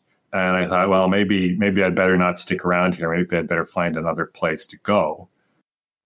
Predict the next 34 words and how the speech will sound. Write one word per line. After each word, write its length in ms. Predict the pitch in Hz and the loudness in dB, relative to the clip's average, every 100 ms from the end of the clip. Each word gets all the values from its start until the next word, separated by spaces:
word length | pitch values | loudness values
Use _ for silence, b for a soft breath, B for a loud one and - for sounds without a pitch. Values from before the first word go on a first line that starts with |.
| - | -2
And 80 | 90 | 2
by 80 | |
now 200 | 101 202 | 4 4
I 80 | 170 | 4
had 120 | 117 | 4
a 40 | 110 | 4
little 180 | 113 117 | 4 4
more 160 | 101 | 2
experience. 580 | 95 - 151 127 85 - | 0 -2 2 2 2 -2
That 140 | 98 | 0
was 120 | 90 - | 0 0
good. 400 | 113 85 85 113 _ _ _ _ _ _ _ _ | -2 -2 -4 -8 _ _ _ _ _ _ _ _
It, 200 | 135 139 _ - | -12 -12 _ -16
it's, 340 | 123 - - _ - | -16 -14 -20 _ -4
I 80 | - | -4
applied 320 | - 127 135 | 0 0 2
to 60 | - | 0
several 280 | 131 123 | 2 2
places. 440 | 113 110 104 101 104 | 2 0 0 0 0
I 80 | 95 | 0
applied 320 | - 110 113 | 2 0 0
to 80 | 101 | 0
some 140 | 101 | 0
top 280 | - 104 - | 2 0 0
programs. 500 | 98 95 90 90 98 | 0 0 0 0 0
By 140 | 92 | -2
then 140 | 95 95 | 0 0
I 80 | |
knew 300 | 90 92 92 | 0 2 2
who 120 | 90 92 | 0 -2
the 100 | 87 | -2
top 280 | - 92 | -2 -2
programs 440 | 101 101 90 85 - | 0 0 0 -2 -4
were. 280 | 80 71 | -8 -8